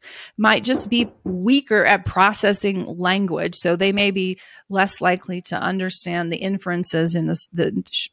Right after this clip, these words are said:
other kids can make about a story. They may not be able to process a list of five or six tasks they were supposed to do.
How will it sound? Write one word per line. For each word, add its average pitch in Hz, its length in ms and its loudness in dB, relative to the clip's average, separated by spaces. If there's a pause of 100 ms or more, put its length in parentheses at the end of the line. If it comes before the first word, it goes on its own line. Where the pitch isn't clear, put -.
other 185 240 4
kids 180 260 0
can 180 180 -2
make 165 280 -4
about 165 260 -2
a 175 40 -4
story. 175 640 -2 (380)
They 185 160 -2
may 185 140 0
not 180 180 0
be 185 80 4
able 170 160 2
to 170 80 0
process 175 760 -2
a 165 180 -4
list 175 340 -2
of 160 140 -8
five 160 240 -4
or 175 80 -2
six - 480 -4 (560)
tasks - 680 -2
they 170 180 -2
were 175 120 0
supposed 175 380 -2
to 185 100 -2
do. 175 400 -4